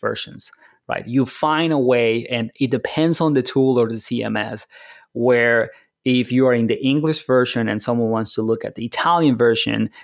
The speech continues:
they can click on something and go to the related page. So you do that, uh, for the user in the form of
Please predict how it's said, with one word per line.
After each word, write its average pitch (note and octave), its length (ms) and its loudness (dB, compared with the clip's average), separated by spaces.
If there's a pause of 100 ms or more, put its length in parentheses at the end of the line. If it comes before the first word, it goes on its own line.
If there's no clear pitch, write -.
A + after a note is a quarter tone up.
they B2 140 0
can A2+ 240 -8
click D#3+ 360 0
on C3+ 140 0
something A2 640 -6 (300)
and A#2+ 180 0
go B2+ 140 4
to B2+ 180 -4
the A2+ 220 2
related A2 480 0
page. - 520 -12 (220)
So A2+ 300 0
you C#3 140 4
do D3 240 4
that, C3+ 540 0 (420)
uh, A2 480 0
for C3 240 0
the G#2+ 100 -4
user F#3 640 2
in B2 140 2
the A#2 80 2
form B2 400 -2
of G#2+ 180 -8